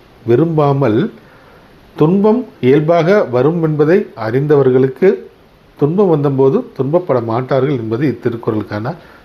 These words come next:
பொருளாகும். உடம்பிற்கு இன்பத்தை விரும்பாமல்,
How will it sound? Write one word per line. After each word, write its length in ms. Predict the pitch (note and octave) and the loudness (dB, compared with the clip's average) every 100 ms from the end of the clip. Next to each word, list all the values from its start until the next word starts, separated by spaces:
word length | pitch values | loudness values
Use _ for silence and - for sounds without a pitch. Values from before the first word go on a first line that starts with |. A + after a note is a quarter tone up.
| - | -14
பொருளாகும். 580 | - F#2+ G2 F2+ F2 F2 - - - - - - - - - - - - - - - - | -8 -4 -4 -4 -10 -14 -20 -20 -20 -20 -20 -20 -20 -20 -20 -20 -20 -20 -20 -20 -20 -10
உடம்பிற்கு 840 | B2 D3 D#3 - - B2 A2 - - - | -2 2 2 0 2 4 4 0 -8 -10
இன்பத்தை 600 | G#2+ A#2+ E3+ - - F3 - - | -6 0 0 0 0 0 -2 -4
விரும்பாமல், 760 | A2+ B2+ D3 C#3 C3 A#2+ A2+ G#3 | 0 2 2 0 0 0 0 -2